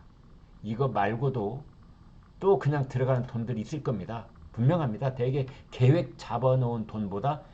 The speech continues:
일점오 배쯤 그렇게 들어갈 때가 많잖아요. 계획된 돈보다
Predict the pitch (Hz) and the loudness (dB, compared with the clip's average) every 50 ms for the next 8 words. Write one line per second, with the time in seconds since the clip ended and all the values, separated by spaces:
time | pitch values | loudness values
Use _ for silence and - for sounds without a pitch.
0 | - - 120 131 151 151 - - 196 180 139 107 113 131 131 143 135 131 - - | -6 2 4 4 4 4 4 2 0 2 2 4 4 6 8 8 6 6 4 0
1 | 120 98 80 - - - - - - - - - - - 139 143 208 202 175 170 | -8 -8 -8 -10 -14 -20 -20 -20 -20 -20 -20 -18 -2 0 4 6 6 6 6 4
2 | 156 147 131 131 - 117 107 127 117 92 92 95 - - 104 101 98 90 92 110 | 4 2 2 0 0 -2 -2 -4 -4 -2 -4 -4 -6 -6 -8 -8 -8 -6 -6 -4
3 | 135 143 131 - - - - - - - 123 123 143 165 165 - - - 165 156 | -4 -6 -6 -8 -14 -20 -18 -16 -2 2 6 6 6 6 4 2 -2 -2 0 0
4 | 143 135 - 131 127 127 120 107 113 104 123 151 165 - | 0 0 0 2 2 2 2 2 0 0 0 0 -2 -4